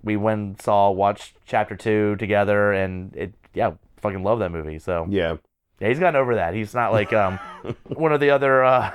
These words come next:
Speaker 1: <laughs> members of G U I and his, uh, fear of clowns, but, you know. <laughs>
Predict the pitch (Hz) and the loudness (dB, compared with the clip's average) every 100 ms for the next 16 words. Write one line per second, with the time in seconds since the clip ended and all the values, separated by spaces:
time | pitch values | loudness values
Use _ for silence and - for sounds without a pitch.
0 | - 156 - _ _ - 135 135 139 139 | -10 -14 -14 _ _ -4 0 0 0 -4
1 | 143 143 139 135 139 139 135 123 127 117 | 0 2 6 6 6 6 4 0 -2 0
2 | 120 113 123 113 - 117 113 110 123 110 | 2 4 2 2 2 4 4 2 0 -2
3 | 104 87 85 - _ _ _ - 160 - | -2 -4 -8 -12 _ _ _ -10 -8 -6
4 | 143 - | -8 -6